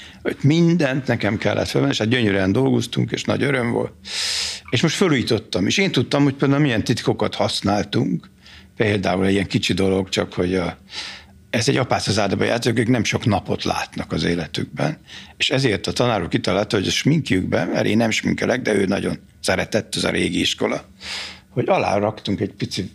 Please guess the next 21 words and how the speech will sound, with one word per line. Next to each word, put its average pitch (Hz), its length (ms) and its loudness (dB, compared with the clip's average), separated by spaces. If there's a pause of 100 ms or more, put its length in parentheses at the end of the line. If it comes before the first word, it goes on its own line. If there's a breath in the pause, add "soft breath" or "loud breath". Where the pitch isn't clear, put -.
kéket, - 480 -6
én 123 140 -6
egész 110 300 -2
furcsa, 98 540 -4
benne 117 280 2
volt 101 220 -4
a 113 40 -4
sminkbe, 104 320 -2
be 104 120 -2
volt 101 200 -2
keverve, 104 500 -2 (420 loud breath)
egy 127 80 -2
kicsit - 280 0
rossz 139 240 0
színük 85 360 -2
volt, - 400 -12
akik - 280 -4
nem 101 180 2
napon, 92 420 -2
napon 87 460 0
élnek. 78 380 -2